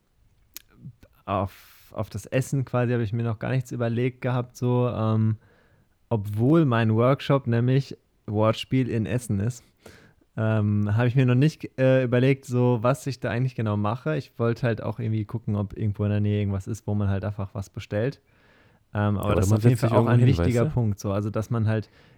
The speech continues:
Speaker 1: ähm, es ist halt ein ziemlich großes Studio auch und da kann man halt ganz cool dann wahrscheinlich, äh, drin sitzen und zusammen irgendwie einfach sich eine Pizza bestellen oder so.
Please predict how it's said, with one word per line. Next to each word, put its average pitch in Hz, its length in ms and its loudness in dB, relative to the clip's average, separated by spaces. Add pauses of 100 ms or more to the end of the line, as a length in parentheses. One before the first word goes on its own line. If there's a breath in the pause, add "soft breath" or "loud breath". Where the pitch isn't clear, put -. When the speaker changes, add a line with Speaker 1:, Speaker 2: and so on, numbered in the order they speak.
(200 soft breath)
Speaker 1:
ähm, 107 340 2
es 104 220 -4
ist 160 60 0
halt 160 160 4
ein 110 100 2
ziemlich 135 240 2
großes 110 360 -4
Studio 160 400 2
auch 147 220 4
und 117 120 0
da 104 60 0
kann 113 180 -2
man 110 120 2
halt 107 220 -2
ganz 107 320 -6
cool 117 140 0
dann 104 220 -2
wahrscheinlich, 101 460 -4 (600 soft breath)
äh, 104 180 0
drin 104 180 2
sitzen 123 320 0
und 110 140 -2
zusammen 110 340 0
irgendwie 107 280 -2
einfach 104 260 -4
sich - 360 -10
eine 110 220 -4 (180)
Pizza 139 280 -2
bestellen 139 380 -2
oder 139 160 -2
so. 143 240 0